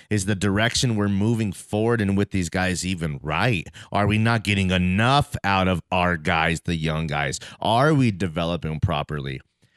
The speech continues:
Those two games there, it's a big difference in not just perception, which perception is reality a lot of times, especially when you have to go into the offseason of who you, who and what you are and the moves you're gonna make for,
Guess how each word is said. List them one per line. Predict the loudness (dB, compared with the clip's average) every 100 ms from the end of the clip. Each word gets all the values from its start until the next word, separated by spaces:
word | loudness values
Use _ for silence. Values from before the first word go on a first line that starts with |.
| _
Those | 2 4 2
two | 2 0
games | 2 2 2 0
there, | 2 2
it's | 2
a |
big | 0 2 2 0
difference | -2 0 -2 -6 -10 -18 -20 _ _ _ _
in | -2 2 4 4 2 -2 _ _
not | 0 4 4 4
just | 4 2 -2 2
perception, | 4 6 4 2 2 2 4 4
which | 2 2
perception | 2 2 2 0 0
is | 0
reality | 2 2 4 4 2
a |
lot | 2 2
of | 0
times, | 0 0 2
especially | 2 2 2 2
when | 4 4
you | 4
have | 2
to | 0
go | 2 2
into | 4
the | 2
offseason | 2 0 0 -2 0 2
of | 2 0 -2 -12 -14 -4
who | 0
you, | 2 2
who | 4 4
and | 4
what | 2 2
you | 0 2
are | 2 2
and | 2
the | 2
moves | 2 0 0
you're | 0
gonna | 0
make | 2 0 -2
for, | -2 0 2